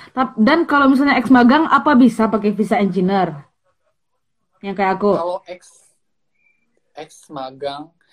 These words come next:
Speaker 2: Nah, gini ya, ada juga temen nih. Jadi teman kan
Speaker 1: Hmm.
Speaker 2: Susei, ex magang.
Speaker 1: Hmm. Hmm.
Speaker 2: Dia mau pindah visanya menjadi engineering. Dia
Speaker 1: Hmm.
Speaker 2: harus, eh, ngelamar dulu ke perusahaan. Nanti perusahaan akan mensupport, oh, dia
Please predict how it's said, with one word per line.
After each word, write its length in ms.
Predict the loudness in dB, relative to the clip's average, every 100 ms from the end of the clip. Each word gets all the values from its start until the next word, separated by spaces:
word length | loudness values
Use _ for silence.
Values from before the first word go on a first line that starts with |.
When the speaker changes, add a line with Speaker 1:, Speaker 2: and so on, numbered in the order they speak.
| _ -10
Speaker 2:
Nah, 160 | -10
gini 320 | -8 -12 -10
ya, 80 | -8
ada 80 | -6
juga 240 | -8 -10
temen 240 | -10 -10 -12
nih. 240 | -14 -18 _ _ _
Jadi 120 | -14 -12
teman 240 | -12 -12
kan 80 | -10
Speaker 1:
Hmm. 120 | -10 -10
Speaker 2:
Susei, 400 | -6 -6 -8 _ _
ex 240 | -16 -16 -10
magang. 480 | 2 4 4 0 -10 _ _ _ _ _
Speaker 1:
Hmm. 80 | -2
Hmm. 40 | 2
Speaker 2:
Dia 180 | 2 -2 -12 _ _ _ _ _ -10
mau 320 | -8 -8 -14 _ _ _ _ -20
pindah 400 | -20 -10 -10 -10
visanya 480 | -14 -14 -12 -14 -16
menjadi 320 | -14 -14 -16
engineering. 640 | -20 -14 -14 -12 -14 -14 _ _ _
Dia 240 | -12 -12 -10
Speaker 1:
Hmm. 80 | -6
Speaker 2:
harus, 320 | -4 -4 -6 _ _ _ _ _ _ _ -14
eh, 400 | -10 -10 -10 -12
ngelamar 480 | -10 -8 -8 -10 -14
dulu 240 | -14 -16 -20
ke 80 |
perusahaan. 800 | -20 -20 -20 -20 -16 -16 -16 -20 -18
Nanti 320 | -18 -18 -20 _ _ _ _
perusahaan 640 | -12 -10 -12 -10 -10 -12
akan 320 | -12 -16 -18
mensupport, 400 | -20 -18 -10 -10 -10
oh, 160 | -14 -14 -18
dia 240 | -12 -10